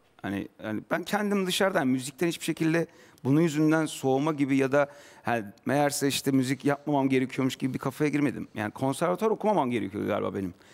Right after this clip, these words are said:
Dışarıdan bir şekilde bu işin eğitimini görüp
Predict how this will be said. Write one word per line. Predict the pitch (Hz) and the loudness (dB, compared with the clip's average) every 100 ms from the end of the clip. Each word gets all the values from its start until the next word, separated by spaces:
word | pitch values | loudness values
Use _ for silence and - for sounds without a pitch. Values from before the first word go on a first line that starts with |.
| - | -8
Dışarıdan | 131 - 156 156 175 170 | -4 0 2 2 0 0
bir | |
şekilde | 147 156 135 131 120 | -2 -2 0 0 0
bu | |
işin | 120 - 123 | 0 0 0
eğitimini | 117 110 117 113 | 0 0 -2 0
görüp | 117 117 | 0 -2